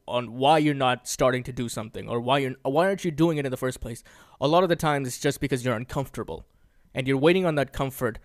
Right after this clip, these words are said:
to act as a green light. And as we all know, if you're, if you're dwi-, dwindling around in your own comfort zone, it's more than detrimental to your growth. You not only don't grow, but you lose the strive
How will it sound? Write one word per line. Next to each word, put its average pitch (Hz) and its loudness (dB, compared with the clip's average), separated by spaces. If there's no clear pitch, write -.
to 156 6
act 131 4
as 143 -2
a 131 -2
green 139 -2
light. 143 0
And 135 0
as 135 0
we 147 2
all 156 6
know, 139 4
if - -6
you're, 127 2
if 135 -4
you're 143 0
dwi-, 165 4
dwindling 170 4
around 135 4
in 143 -2
your 131 4
own 135 2
comfort 147 -2
zone, 120 -4
it's - 0
more 170 6
than 151 0
detrimental 127 -2
to - -8
your 113 -4
growth. - -8
You 147 0
not 160 2
only 160 2
don't 151 6
grow, 123 -2
but 123 -2
you 135 -2
lose 170 -2
the 151 -6
strive 135 0